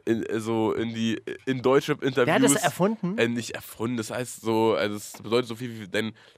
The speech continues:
Speaker 1: dir von Gott gegebenes Recht und man soll auf sein Recht beharren, man soll auf seinen Hack beharren und sowas.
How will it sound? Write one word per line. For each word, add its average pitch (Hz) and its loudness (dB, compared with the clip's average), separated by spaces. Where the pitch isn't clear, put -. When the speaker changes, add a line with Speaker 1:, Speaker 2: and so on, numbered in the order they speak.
Speaker 1:
dir 123 -4
von 113 -2
Gott 123 0
gegebenes 117 -4
Recht - -2
und - -8
man 104 -4
soll 113 2
auf 110 -2
sein 104 -2
Recht 120 -2
beharren, 123 -4
man 113 -4
soll 113 0
auf 110 -12
seinen 101 -8
Hack 117 -8
beharren 117 -6
und 110 -12
sowas. 110 -12